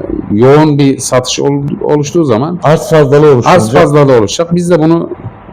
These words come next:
Speaker 1: e, bir anda pazara sürmek yerine, e, çiftçilerimize her fabrika bunu imkanı sunuyor. Emanet deposunda bekletip ilerleyen dönemlerde, yani geçtiğimiz yıl da bu şekilde bir,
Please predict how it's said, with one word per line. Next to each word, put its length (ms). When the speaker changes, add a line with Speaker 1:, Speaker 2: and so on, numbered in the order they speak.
Speaker 1:
e, 200
bir 80
anda 260
pazara 360
sürmek 400
yerine, 400
e, 300
çiftçilerimize 920
her 260
fabrika 560
bunu 320
imkanı 440
sunuyor. 420
Emanet 680
deposunda 880
bekletip 500
ilerleyen 520
dönemlerde, 680
yani 120
geçtiğimiz 600
yıl 200
da 140
bu 60
şekilde 500
bir, 200